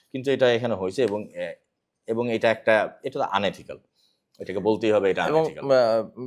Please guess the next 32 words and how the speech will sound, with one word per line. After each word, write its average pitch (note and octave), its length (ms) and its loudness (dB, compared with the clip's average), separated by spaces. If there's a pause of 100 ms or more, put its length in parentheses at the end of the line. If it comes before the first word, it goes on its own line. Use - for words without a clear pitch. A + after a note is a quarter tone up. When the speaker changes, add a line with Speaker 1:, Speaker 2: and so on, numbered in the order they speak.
(160)
Speaker 2:
বিবিসির D3+ 380 -6
সাথে E3 260 -4
ওই D3 360 2
দেশটির C3 320 -6
সরকারের, C3 440 2
যুক্তরাজ্য B2 380 -4
সরকারের B2 320 -2
বোধহয় B2 180 0
রয়্যাল A#2+ 260 2
চার্টার B2 340 0
নিয়ে B2 160 -6
খুব A#2+ 160 -14
শিগগিরই A#2+ 360 -4
আবার A2 160 0
একটা A2 300 -4 (340)
আলোচনা A#2 360 -4
আছে, A2 180 -8
সেই A#2 140 -6
রয়্যাল A2+ 220 0
চার্টারের, A2+ 420 -2 (140)
আহ, G#2 280 0
মিটিংটাও, A#2 680 -2
আহ, - 360 -8 (160)
খানিকটা A#2+ 300 -8
প্রভাবিত C3+ 380 0
হতে A#2+ 160 -6
পারে G2 160 -6
এই G#2 120 -8
ঘটনায়, F2+ 360 -14
সেটাও G#2 300 -4
বলা F#2 240 -4
হচ্ছে। - 280 -16